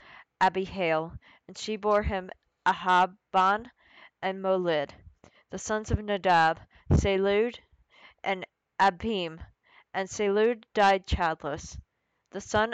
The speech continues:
of Abim, Ishi. The son of Ishi, Shishan. The son of Shishan, Alai. The sons of Jada, Shemaiah's brother,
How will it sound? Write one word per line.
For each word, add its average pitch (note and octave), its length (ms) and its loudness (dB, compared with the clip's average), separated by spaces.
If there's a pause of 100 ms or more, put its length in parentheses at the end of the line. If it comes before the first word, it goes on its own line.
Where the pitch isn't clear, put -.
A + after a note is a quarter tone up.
of G3+ 220 -4 (160)
Abim, F#3+ 560 -6 (400)
Ishi. E3+ 560 -4 (800)
The G3 100 -6
son F#3+ 300 -2
of G3+ 180 -4
Ishi, F3 540 -8 (380)
Shishan. E3+ 800 -4 (440)
The F#3+ 80 -6
son F3+ 300 -2
of F#3 100 -2
Shishan, F3+ 680 -2 (800)
Alai. F3+ 640 4 (2000)
The G3+ 120 2
sons A#3 380 -2
of - 180 -8
Jada, F3+ 640 0 (480)
Shemaiah's G3+ 2000 -2 (160)
brother, E3+ 500 0